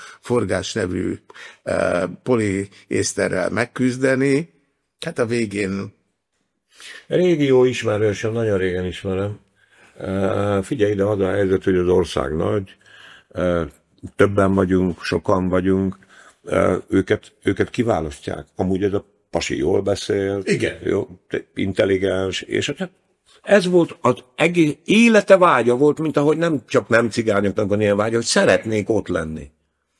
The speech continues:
Speaker 2: És, ö, ki-, kiválasztódott.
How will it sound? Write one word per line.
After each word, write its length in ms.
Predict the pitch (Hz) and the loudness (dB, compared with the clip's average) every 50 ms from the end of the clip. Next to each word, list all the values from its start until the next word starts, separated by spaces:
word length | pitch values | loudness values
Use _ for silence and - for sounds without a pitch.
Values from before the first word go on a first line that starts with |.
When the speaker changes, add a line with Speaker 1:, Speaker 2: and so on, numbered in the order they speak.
| _ _ _ _ _ _ _ _ _ | _ _ _ _ _ _ _ _ _
Speaker 2:
És, 220 | - 165 - - | -2 -2 0 2
ö, 320 | 214 202 196 196 202 202 196 196 190 - | 2 2 2 2 0 -2 -6 -8 -10 -8
ki-, 160 | - 208 - - _ - | -8 -8 -8 -8 _ -6
kiválasztódott. 920 | - 240 226 - 101 82 80 78 - - - 98 90 87 92 90 - - | -4 0 2 2 2 2 0 -4 -8 -6 -4 -4 -4 -4 -6 -10 -12 -14